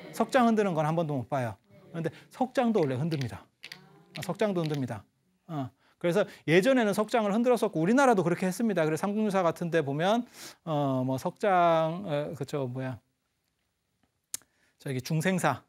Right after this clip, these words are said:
중생사, 어, 중생사 그 얘기 같은 데도 뭐라고 나오냐면, 뭐 석장이, 어, 날아다니면서 탁발을 해왔다든지 뭐 이런 얘기들이 나오는데, 이게 긴 석장이 아니고요, 짧은 석장이에요. 왜, 의식용으로 쓰는 짧은 석장.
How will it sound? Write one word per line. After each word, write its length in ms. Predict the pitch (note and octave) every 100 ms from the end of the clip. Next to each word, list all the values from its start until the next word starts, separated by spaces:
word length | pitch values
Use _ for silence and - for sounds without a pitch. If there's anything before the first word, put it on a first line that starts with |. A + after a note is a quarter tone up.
| _
중생사, 800 | - D3 D3 F3 E3+ D#3+ C#3+ C3+ _ _ _ _ -
어, 800 | C3+ A#2+ A2+ G#2+ G#2 A2 A2 A2+ _ _ _ _ _ _
중생사 560 | - C#3 D#3 C#3+ C#3+ C3+ _ _
그 160 | - D#3
얘기 180 | C#3+ D3
같은 260 | D#3 -
데도 180 | D#3 C3+
뭐라고 280 | A#2+ C3+ D3
나오냐면, 520 | C#3+ A#2+ B2 A#2+ F3+
뭐 80 | F#3
석장이, 580 | C#3 - - F3 E3+ A#3+ - _ _ -
어, 160 | C3
날아다니면서 760 | B2+ B2+ D3 C#3+ C3+ B2+ A#2+ F#3+ -
탁발을 360 | - G#3+ A3+ F3+
해왔다든지 600 | D3 C3 - A#2+ A2+ F3+
뭐 160 | G3+ D3+
이런 180 | F#3+
얘기들이 260 | G3 D#3+ E3
나오는데, 420 | C#3+ C3 C#3+ G3+
이게 80 | D3
긴 260 | C#3+ - A3
석장이 380 | A3 G#3+ G3+ E3
아니고요, 420 | B2+ C3 G#3 A3 - -
짧은 320 | - A3 A#3+
석장이에요. 600 | G#3+ F3+ - B2+ G#2+ G2 F#2 - _
왜, 120 | C#3+
의식용으로 500 | C3+ C#3+ G#3 F#3 C3+
쓰는 220 | B2 C#3 A#2+
짧은 380 | - F3+ G3+
석장. 280 | E3+ B2+ -